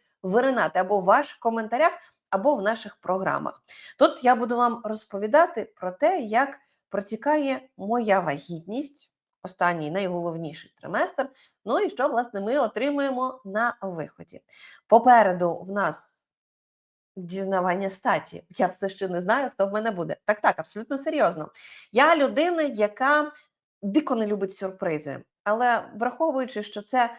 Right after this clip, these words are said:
моя перша дитина, я подумала, що диво бути. І нехай це диво буде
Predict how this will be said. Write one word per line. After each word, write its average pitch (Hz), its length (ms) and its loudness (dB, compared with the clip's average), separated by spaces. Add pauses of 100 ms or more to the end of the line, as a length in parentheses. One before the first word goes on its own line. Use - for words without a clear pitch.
(200)
моя 220 280 0
перша 254 520 2
дитина, 262 640 -4 (220)
я 277 140 -4
подумала, 277 480 -4
що - 180 -12
диво 302 340 -2
бути. 170 640 -4
І 202 80 -8
нехай 233 380 -4
це 277 200 0
диво 269 400 -2
буде 269 400 0